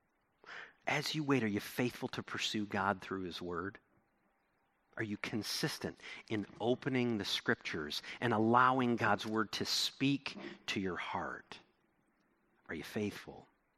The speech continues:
As you wait, are you depending upon the character of God, even if the waiting is much longer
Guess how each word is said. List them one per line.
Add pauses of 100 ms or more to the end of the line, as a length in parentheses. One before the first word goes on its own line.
(1300)
As
you
wait,
are
you
depending
upon
the
character
of
God, (260)
even
if
the
waiting
is
much
longer